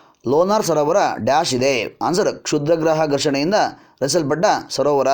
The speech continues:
ಪೇಜ್ ನಂಬರ್ ನೂರ ಆರು, ಫೋರ್ ಜಿ ಸೈನ್ಸ್ ಪಿ ಎಸ್ ಐ. ಸ್ನೇಹಿತರೆ, ಇಲ್ಲಿ ಇಮೇಜ್ ಮಿಸ್ ಆಗಿದೆ. ನೀವು ಬೇಕಾದ್ರೆ ಪೇಜ್ ನಂಬರ್ ನೂರ ಆರನ್ನ ಓಪನ್ ಮಾಡಿ ನೋಡಿ, ಅದು ಕಾ-, ಅಲ್ಲಿ ಇದಕ್ಕೆ ಆನ್ಸರ್ ನಿಮಗೆ ಸಿಗುತ್ತೆ, ನೀವು ಚೆಕ್ ಮಾಡ್ಕೋಬೋದು. ದ್ಯುಸಂಶ್ಲೇಷಣೆಯಲ್ಲಿ ಆಮ್ಲಜನಕವನ್ನು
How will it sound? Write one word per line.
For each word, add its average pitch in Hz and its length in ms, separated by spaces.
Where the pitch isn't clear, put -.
ಪೇಜ್ 156 160
ನಂಬರ್ 165 200
ನೂರ 151 160
ಆರು, 151 340
ಫೋರ್ 139 240
ಜಿ 139 80
ಸೈನ್ಸ್ 185 280
ಪಿ 139 100
ಎಸ್ 143 180
ಐ. 123 60
ಸ್ನೇಹಿತರೆ, 143 540
ಇಲ್ಲಿ 139 220
ಇಮೇಜ್ 156 280
ಮಿಸ್ 135 180
ಆಗಿದೆ. 147 600
ನೀವು 127 140
ಬೇಕಾದ್ರೆ 135 640
ಪೇಜ್ 156 200
ನಂಬರ್ 165 200
ನೂರ 151 160
ಆರನ್ನ 143 300
ಓಪನ್ 135 320
ಮಾಡಿ 135 160
ನೋಡಿ, 151 280
ಅದು 110 220
ಕಾ-, 127 340
ಅಲ್ಲಿ 156 240
ಇದಕ್ಕೆ 127 300
ಆನ್ಸರ್ 139 600
ನಿಮಗೆ 120 180
ಸಿಗುತ್ತೆ, 151 360
ನೀವು 135 100
ಚೆಕ್ 175 140
ಮಾಡ್ಕೋಬೋದು. 123 520
ದ್ಯುಸಂಶ್ಲೇಷಣೆಯಲ್ಲಿ 208 920
ಆಮ್ಲಜನಕವನ್ನು 180 1160